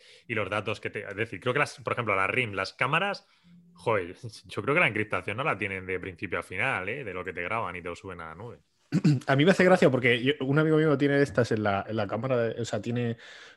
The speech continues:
Speaker 2: los smart locks estos en, en
Speaker 1: Ajá.
Speaker 2: su casa propia.
Speaker 1: Ajá.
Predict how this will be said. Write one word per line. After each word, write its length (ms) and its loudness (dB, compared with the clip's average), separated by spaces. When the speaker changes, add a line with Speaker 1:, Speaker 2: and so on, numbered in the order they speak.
Speaker 2:
los 100 -2
smart 400 0
locks 380 2
estos 400 0
en, 240 -2
en 60 -4
Speaker 1:
Ajá. 140 -2
Speaker 2:
su 200 -8
casa 400 2
propia. 300 0
Speaker 1:
Ajá. 120 -12